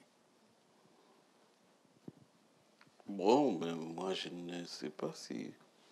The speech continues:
Est-ce que je suis conseiller d'abord ? Je ne sais pas. J'arrive pas souvent à, à me donner des conseils à moi-même, hein. Je, comme vous avez remarqué, je peux parfois être impulsif. C'est pourquoi je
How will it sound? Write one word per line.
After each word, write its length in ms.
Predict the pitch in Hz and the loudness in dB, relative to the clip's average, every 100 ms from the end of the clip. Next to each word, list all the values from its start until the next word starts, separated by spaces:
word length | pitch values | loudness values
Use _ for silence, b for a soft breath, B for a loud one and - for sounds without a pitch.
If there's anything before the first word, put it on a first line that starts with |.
| - - | -16 -8
Est-ce 200 | 95 - | -6 -4
que 140 | 101 | -6
je 160 | 90 87 | -4 -4
suis 280 | - 107 | -4 -6
conseiller 640 | 95 - 87 - 85 92 90 | -6 -4 -2 -2 -2 -4 -6
d'abord ? 500 | - - - - - - - | -8 -8 -8 -12 -12 -18 -18
Je 180 | - - | -14 -10
ne 60 | |
sais 200 | - - | -8 -8
pas. 220 | - - - b b b b b - - | -10 -12 -14 b b b b b -20 0
J'arrive 480 | 101 101 123 139 - | 8 10 10 8 8
pas 180 | 123 | 10
souvent 400 | 127 117 101 117 | 10 8 12 12
à, 480 | 107 101 90 90 87 | 12 12 12 12 10
à 40 | 87 | 10
me 160 | 90 | 6
donner 360 | 87 90 98 98 | 6 8 8 8
des 140 | 92 | 6
conseils 400 | - 85 - 95 | 4 2 6 6
à 60 | 85 | 6
moi-même, 600 | 85 82 85 104 117 92 | 4 0 2 2 2 0
hein. 200 | 85 85 | 0 -2
Je, 220 | 85 80 78 - - - b b b b b b b _ - - | -4 -6 -8 -12 -20 -20 b b b b b b b _ -20 -8
comme 360 | - 95 85 | -6 -2 -2
vous 380 | 85 78 - 90 | -2 -4 -8 0
avez 240 | 80 82 82 | 2 2 0
remarqué, 600 | 85 78 76 - - 104 | 0 0 -2 -2 2 2
je 120 | 90 | 2
peux 200 | 80 92 | -4 -6
parfois 440 | - 85 78 95 90 | 0 2 2 4 4
être 200 | - - | 4 0
impulsif. 1000 | - - 85 - - 127 127 - - - - b b b b b - | -2 -2 -6 -4 2 2 2 -6 -14 -20 -20 b b b b b -18
C'est 680 | - - - 101 90 87 85 - | -6 -2 4 8 8 8 6 2
pourquoi 400 | 87 - 95 92 | -6 4 8 8
je 140 | 85 | 8